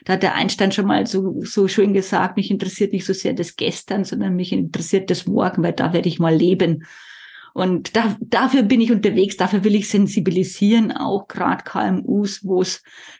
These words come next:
die strategische Arbeit oft so hinten runterfällt, weil das Tagesgeschäft so laut schreit.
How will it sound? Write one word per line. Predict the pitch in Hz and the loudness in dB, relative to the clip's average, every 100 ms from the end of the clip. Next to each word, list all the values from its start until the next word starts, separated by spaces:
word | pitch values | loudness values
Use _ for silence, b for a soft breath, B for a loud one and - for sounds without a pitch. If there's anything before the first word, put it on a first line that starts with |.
| - | -6
die | |
strategische | 185 196 - 190 202 208 - | -2 -2 0 0 0 0 0
Arbeit | - 202 196 - | 2 0 0 -4
oft | 196 - | -4 -2
so | 202 | 0
hinten | 202 - 185 | 0 0 0
runterfällt, | 208 226 202 202 196 214 - - | 0 0 -2 0 0 0 -2 0
weil | 190 | 0
das | 190 - | 0 -2
Tagesgeschäft | - 196 226 214 - 190 180 - | -6 -2 -2 -2 -2 -2 -2 -4
so | - 180 | 0 2
laut | 170 160 185 | 2 2 0
schreit. | - 156 151 180 - - | -2 -4 -2 0 -2 -6